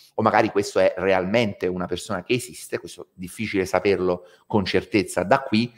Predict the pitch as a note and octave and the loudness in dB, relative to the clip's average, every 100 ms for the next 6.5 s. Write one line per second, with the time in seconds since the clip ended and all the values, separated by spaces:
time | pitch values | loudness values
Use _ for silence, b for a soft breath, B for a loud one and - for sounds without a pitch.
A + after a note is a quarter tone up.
0 | b b A#2 G#2 B2+ B2 A2 - C#3 E3 | b b 2 6 6 8 6 4 -4 0
1 | G2 F#2 G#2+ C3 G#2 D2+ F#2 G#2+ G#2+ - | 0 2 0 4 6 4 0 -4 -4 0
2 | C#3+ G#2+ F#2+ - D3 F2+ A2+ C3+ - F2 | 2 2 0 -2 -2 0 0 0 -2 -4
3 | F#2 - E2+ E2 F2+ B2+ - E3 F3+ F3+ | -6 -6 -6 -6 -6 -6 -6 -4 -4 -4
4 | A#2+ F2+ G#2 A#2 - - F#2 - - - | -6 -6 -4 -4 -4 -4 -2 -4 -10 -12
5 | B2+ b b _ - - G2+ A2 G2 F2+ | -12 b b _ -4 -2 0 0 -2 -4
6 | F#2+ D#2+ F2+ F2 | -8 -8 -8 -8